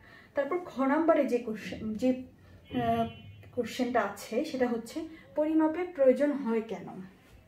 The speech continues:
আমরা জানি কোনো কিছুর পরিমাণ নির্ণয় করা কি পরিমাপ বলা হয়ে থাকে, আর পরিমাপের প্রয়োজনীয়তা আমাদের জীবনে অনেক বেশি।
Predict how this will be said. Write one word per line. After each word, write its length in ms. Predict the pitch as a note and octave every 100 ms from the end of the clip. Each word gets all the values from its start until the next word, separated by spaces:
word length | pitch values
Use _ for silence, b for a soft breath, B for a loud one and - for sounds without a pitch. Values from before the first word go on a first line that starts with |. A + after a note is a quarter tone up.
| _ _ _ _ _ _ - - B B B B -
আমরা 260 | C4+ D#4
জানি 320 | D4+ C4 A#3
কোনো 240 | - D4 D#4+
কিছুর 340 | E4+ F4 F4 -
পরিমাণ 360 | C4 C4 C4
নির্ণয় 380 | C4 B3 A#3+ A#3+
করা 180 | A#3 A3
কি 180 | A3+ G#4 C4+
পরিমাপ 400 | A#3+ A3+ D4+ G#3
বলা 240 | G3+ G3
হয়ে 240 | F#3+ G3+
থাকে, 400 | G3 - G3 A3 A3 B B B -
আর 180 | G3+ G3
পরিমাপের 460 | A3+ A#3+ B3 A#3+ C4+
প্রয়োজনীয়তা 680 | C4 A#3+ A3+ A#3+ A#3 A#3 C4
আমাদের 380 | A3 G#3 G#3 A3
জীবনে 460 | F#3+ G#3+ A3+ E4+ B B -
অনেক 280 | C4+ C#4+ - -
বেশি। 500 | G#3+ G3 - G#3 -